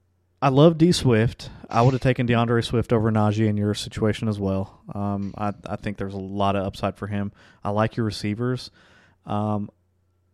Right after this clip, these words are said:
I'm leaning more towards a B minus area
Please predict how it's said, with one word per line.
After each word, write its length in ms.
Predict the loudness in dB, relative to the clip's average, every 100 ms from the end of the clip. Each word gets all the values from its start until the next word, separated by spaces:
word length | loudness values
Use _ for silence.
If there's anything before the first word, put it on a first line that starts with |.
| _ _ -4
I'm 260 | 0 2 4
leaning 280 | 4 4
more 280 | 4 4 4
towards 280 | 4 2 2
a 40 |
B 180 | 4 4
minus 420 | 6 6 4 2 0
area 460 | 0 2 2 2